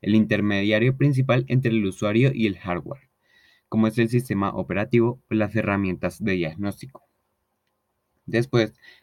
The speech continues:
tenemos el software de aplicación. Todos aquellos programas o aplicaciones que usamos día a día, los que están diseñados para satisfacer las necesidades del usuario, como aquellos que son para ver fotos, escuchar música,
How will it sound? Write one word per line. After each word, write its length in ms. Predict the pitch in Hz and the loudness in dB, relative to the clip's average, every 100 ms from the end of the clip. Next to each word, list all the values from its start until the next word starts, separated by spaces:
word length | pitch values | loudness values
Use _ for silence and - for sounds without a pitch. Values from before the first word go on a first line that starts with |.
| _ | _
tenemos 400 | 110 107 107 117 | 0 2 2 0
el 100 | 120 | 0
software 460 | 113 107 101 120 123 | 0 -2 -2 -4 -2
de 100 | 117 | -2
aplicación. 640 | 101 101 - 90 - - - _ _ _ _ - | -4 -6 -6 -8 -10 -12 -16 _ _ _ _ 0
Todos 240 | 139 143 | 0 2
aquellos 420 | 151 131 131 110 | -2 0 -2 -2
programas 640 | - 117 120 110 104 107 - | -2 -2 0 -2 -4 -6 -4
o 80 | 113 | -4
aplicaciones 680 | 110 107 110 107 98 95 | -2 -4 -4 -4 -6 -8
que 120 | - | -8
usamos 400 | 104 98 98 107 | -6 -4 -4 -4
día 220 | 117 110 113 | 0 2 2
a 20 | |
día, 320 | 104 80 69 _ | 0 -2 -8 _
los 220 | 95 92 | -10 -8
que 80 | - | -8
están 280 | 107 104 107 | -6 -4 -2
diseñados 580 | 117 127 123 110 117 - | 0 0 0 0 -4 -2
para 220 | 117 110 | -2 -2
satisfacer 840 | 110 107 101 - 92 90 113 135 - | -4 -8 -10 -6 -6 -2 -2 -2 -2
las 220 | 101 - | -2 0
necesidades 680 | 101 101 92 92 85 87 - | -4 -4 -4 -2 0 -2 -2
del 180 | 92 90 | -2 -2
usuario, 440 | - 95 82 135 _ _ - - _ | -2 -2 -2 -8 _ _ -20 -20 _
como 180 | 139 143 | 4 4
aquellos 460 | 139 135 110 113 | 6 4 4 2
que 100 | - | 0
son 160 | 110 101 | -2 0
para 220 | 95 104 | 0 2
ver 180 | 101 87 | 2 0
fotos, 480 | - 90 - - - | -2 -4 -4 -16 -18
escuchar 480 | - - 92 - 90 | -16 -10 -6 0 0
música, 520 | 95 92 80 - - | 2 0 -4 -10 -16